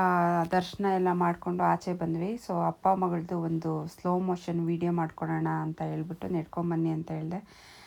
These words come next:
ಹಾಗಾಗಿ ನಡ್ಕೊಂಬಂದ್ರು. ಅದಾದ್ಮೇಲೆ ಅಲ್ಲೇ ಎದುರುಗಡೆ ಮಲ್ಲಿಕಾರ್ಜುನ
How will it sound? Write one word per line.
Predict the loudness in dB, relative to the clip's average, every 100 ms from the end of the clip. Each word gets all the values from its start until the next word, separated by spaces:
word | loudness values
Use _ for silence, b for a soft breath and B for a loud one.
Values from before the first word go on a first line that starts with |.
| B -8
ಹಾಗಾಗಿ | 0 2 2 0 0
ನಡ್ಕೊಂಬಂದ್ರು. | 0 -2 -2 -2 0 -2 -4 -6 -8 _ B B B -6
ಅದಾದ್ಮೇಲೆ | -2 2 0 0 0
ಅಲ್ಲೇ | 0 0 -2
ಎದುರುಗಡೆ | -2 -4 -4 -2
ಮಲ್ಲಿಕಾರ್ಜುನ | -2 0 -2 -2 -4 -2 -4